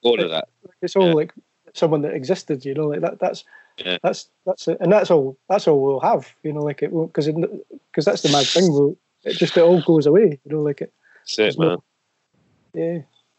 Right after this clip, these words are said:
Speaker 2: Yeah.
Speaker 1: It's amazing the numbers we're at now as well. The amount of writers in the world is fucking crazy.
Speaker 2: Yeah,
Speaker 1: Like,
Speaker 2: yeah.
Speaker 1: the scene is so big.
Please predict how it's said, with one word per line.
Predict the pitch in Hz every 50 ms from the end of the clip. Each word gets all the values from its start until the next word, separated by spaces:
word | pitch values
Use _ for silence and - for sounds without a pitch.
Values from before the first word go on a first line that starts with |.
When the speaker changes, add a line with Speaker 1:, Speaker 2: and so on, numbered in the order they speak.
| _ _ _ _ _ _ _ _ _ _ _ -
Speaker 2:
Yeah. | 160 175 165 147 - _ _
Speaker 1:
It's | - - 139
amazing | 123 131 147 165 156 135 113 117
the | 113 113
numbers | 123 143 147 147 123 117 101 104
we're | 101 95 95
at | 92 - 95
now | 98 101 98
as | 92 87 -
well. | 120 120 123 113 92
The | 85 87
amount | 90 95 113 131 127 120 95 76
of | 80 -
writers | 104 104 104 104 95 67 80 73 -
in | 87 82
the | 80 78
world | 82 82 80 78 76 76
is | 78 - - - _ -
fucking | 127 117 - - 87 80 78
crazy. | - - 95 92 98 101 87 - 76 65 67 67 _ _ _ _ _ _ _ _ _ _ _ _ _ _ _ _
Speaker 2:
Yeah, | - 226 262 214 175
Speaker 1:
Like, | 233 233
Speaker 2:
yeah. | 175
Speaker 1:
the | 127 120
scene | - - - 139 131 120 104 -
is | - - -
so | - - - - - 131 123 117 107 95 82 -
big. | 101 98 92 85 -